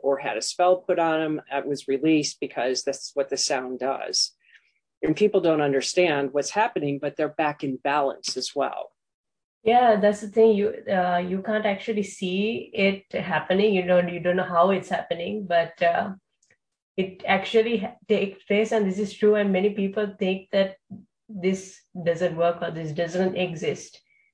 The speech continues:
Speaker 2: because they can't see it happening.
Speaker 1: And I don't understand how it works. You know, I mean, I, even in my own mind at times, it's like, I don't know how this works.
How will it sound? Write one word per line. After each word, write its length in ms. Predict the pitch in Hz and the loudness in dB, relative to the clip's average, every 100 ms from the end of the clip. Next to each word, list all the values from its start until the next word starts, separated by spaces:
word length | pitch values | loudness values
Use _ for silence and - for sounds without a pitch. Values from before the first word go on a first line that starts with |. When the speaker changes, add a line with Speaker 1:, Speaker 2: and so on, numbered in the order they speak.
| - | -8
Speaker 2:
because 240 | 175 165 | -4 -2
they 120 | 170 | -2
can't 200 | 170 156 | -2 -4
see 340 | - 170 170 - | -6 -10 -8 -10
it 80 | - _ _ _ _ _ _ _ _ _ _ _ | -16 _ _ _ _ _ _ _ _ _ _ _
happening. 480 | 170 - - 127 - _ _ _ - | -10 -8 -8 -10 -14 _ _ _ 0
Speaker 1:
And 160 | 226 | 2
I 80 | 254 | 4
don't 220 | 330 359 | 6 6
understand 720 | 285 226 170 - - 202 202 | 6 6 4 4 2 4 4
how 200 | 185 151 147 | 2 0 0
it 120 | - | 0
works. 340 | 156 127 - | 0 0 -4
You 60 | 175 | -4
know, 180 | 180 180 | 0 2
I 40 | |
mean, 180 | 180 185 | 4 4
I, 520 | 175 196 226 233 202 - - | 2 0 0 -2 -6 -12 -6
even 300 | 247 285 262 | -2 0 2
in 260 | 220 202 180 | 2 2 0
my 240 | 165 180 | 0 0
own 180 | 185 190 | 2 2
mind 240 | 185 190 | 2 2
at 140 | 190 185 | 0 0
times, 400 | 190 185 190 185 | -4 -2 -4 -6
it's 160 | 175 | -4
like, 180 | 170 160 170 | -2 -2 -2
I 100 | 170 | 0
don't 300 | 180 175 156 | 0 -2 -2
know 240 | 156 160 | 0 0
how 240 | 165 185 | -2 -4
this 320 | 180 202 196 214 | 0 -2 0 0
works. 420 | 220 226 - | 0 0 -6